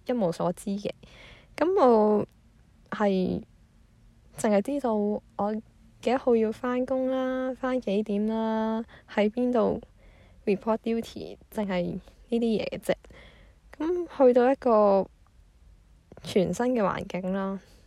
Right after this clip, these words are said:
俾我感覺真係好陌生，因為呢個真係同我之前原本工作嘅地方係好唔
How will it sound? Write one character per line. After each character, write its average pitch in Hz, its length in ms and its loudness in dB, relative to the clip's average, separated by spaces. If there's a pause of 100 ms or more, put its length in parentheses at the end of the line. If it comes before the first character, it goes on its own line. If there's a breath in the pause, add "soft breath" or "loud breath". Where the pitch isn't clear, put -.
(640 soft breath)
俾 269 140 4
我 254 80 4
感 208 180 -2
覺 214 120 -2
真 208 240 -2
係 - 20 -4
好 180 160 -2 (440)
陌 165 120 -4
生， - 360 -2
因 - 680 -8
為 311 60 0
呢 302 120 0
個 262 100 4
真 269 140 -2
係 240 40 -2
同 180 240 -2
我 185 80 0
之 240 160 -4
前 190 260 -2 (1700 soft breath)
原 196 280 4
本 208 220 4
工 294 220 2
作 240 100 8
嘅 196 100 4
地 180 220 4
方 220 260 0
係 196 400 -2
好 226 180 2
唔 226 600 -2